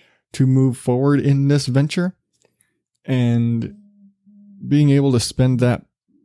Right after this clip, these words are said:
like, having the money to spend is,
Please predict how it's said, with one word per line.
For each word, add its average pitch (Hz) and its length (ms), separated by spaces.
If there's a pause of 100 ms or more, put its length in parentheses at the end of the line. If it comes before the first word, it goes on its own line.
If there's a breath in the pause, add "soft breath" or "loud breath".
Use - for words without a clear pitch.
(140)
like, 107 320 (240)
having 196 460
the 147 60
money 135 320
to 123 140
spend 113 600 (840)
is, 117 380